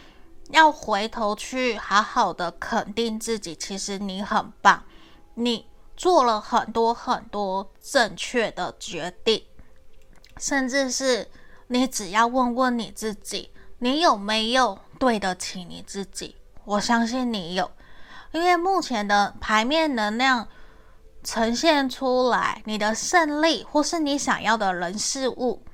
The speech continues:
它或许现在还没有让你看到，可是它即将就要到来了。嗯，它就在眼前，就在不远的地方，可能一两个月、一到三个月，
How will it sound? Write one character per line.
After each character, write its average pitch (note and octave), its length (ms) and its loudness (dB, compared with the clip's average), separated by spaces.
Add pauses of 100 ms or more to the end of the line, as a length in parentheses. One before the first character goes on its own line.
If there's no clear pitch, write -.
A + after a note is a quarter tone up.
(500)
它 F#4 160 6
或 A#4+ 220 12
许 G#3 160 -2
现 C#4 240 0
在 D4 80 2
还 B3+ 140 2
没 A3+ 100 0
有 A#3 180 0
让 A#3 160 4
你 G3 60 -6
看 G#3+ 260 -2
到， G#3 140 4
可 A3+ 180 -4
是 D4 460 0 (720)
它 D4+ 220 2
即 A3 340 -6
将 A3+ 320 0
就 A3+ 120 -4
要 G3 200 2
到 G3 320 -2
来 - 260 -10
了。 C#3+ 200 -12 (640)
嗯， G#3+ 240 0 (360)
它 D4 180 4
就 D4 180 4
在 C#4 200 4
眼 G3 320 -6
前， - 380 -10
就 A#3+ 120 -2
在 C4+ 160 4
不 D4+ 300 0
远 G3+ 300 -6
的 D#3 140 -6
地 G#3 240 -6
方， G3 340 2
可 F#3+ 300 -2
能 F#3 280 0
一 D4 160 0
两 G#3 300 2
个 E3+ 160 -6
月、 A#3+ 420 2
一 A3+ 160 -2
到 A#3 180 2
三 A3+ 260 -2
个 G3+ 240 -4
月， G#3 300 -2